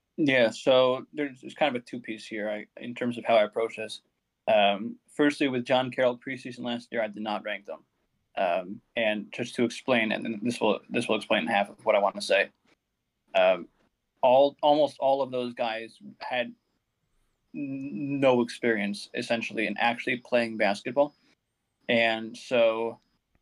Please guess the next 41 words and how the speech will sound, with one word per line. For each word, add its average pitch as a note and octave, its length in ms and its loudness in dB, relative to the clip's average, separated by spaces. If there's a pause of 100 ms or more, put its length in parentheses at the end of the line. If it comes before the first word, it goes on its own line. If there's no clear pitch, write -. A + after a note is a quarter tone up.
(400)
no D3 200 -4
matter C#3 300 4
how C3 220 2
good B2+ 140 -6
of A#2+ 60 -8
a A2+ 80 -4
talent A#2+ 420 -6
is B2+ 220 -10
coming A#2+ 320 -2
out A2+ 120 0
of G#2+ 140 -6
high A#2+ 120 0
school, D3+ 280 -2
and A#2+ 240 -2
no C3+ 100 -4
matter C3+ 380 0 (220)
how B2 460 2 (880)
much B2+ 540 -2 (420)
they'll B2+ 260 4
learn C#3 420 -2 (120)
as A#2 500 0 (460)
a A2+ 120 -2
D B2+ 240 -4
one B2 300 0
kid C3 420 -6
or A#2+ 100 -2
as A2+ 160 2
a A2+ 60 -6
D A#2+ 220 -2
two B2 220 -4
kid, B2+ 320 0 (460)
uh, G#2+ 140 4 (120)
given A#2 280 0
the G#2+ 80 -4
resources A#2 640 -2
that A2 200 0 (120)
the - 80 -6
program A#2 500 0
may A2+ 120 0
have. A#2 320 2 (640)
If, C#3 160 -4